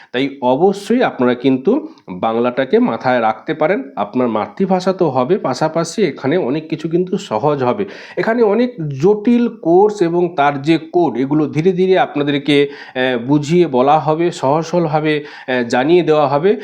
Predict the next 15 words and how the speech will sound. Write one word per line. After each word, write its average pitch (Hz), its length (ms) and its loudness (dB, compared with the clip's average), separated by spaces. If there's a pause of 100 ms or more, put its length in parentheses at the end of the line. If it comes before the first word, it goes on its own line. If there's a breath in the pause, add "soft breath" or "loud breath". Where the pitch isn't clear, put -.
(140 loud breath)
কথা 214 240 0
প্রসঙ্গে 208 440 2
জানিয়ে 165 320 0
রাখি 151 240 -2
সুপ্রিয় 151 380 -2
ছাত্রছাত্রী, 143 640 -2
আমাদের 139 340 -2
এই 139 80 0
যে 139 240 2
সেন্টার 135 420 -2
নেতাজি 147 320 0
ক্লাসরুম, 147 520 -4
এখান 165 300 -2
থেকে 165 220 0
কিন্তু 160 560 -2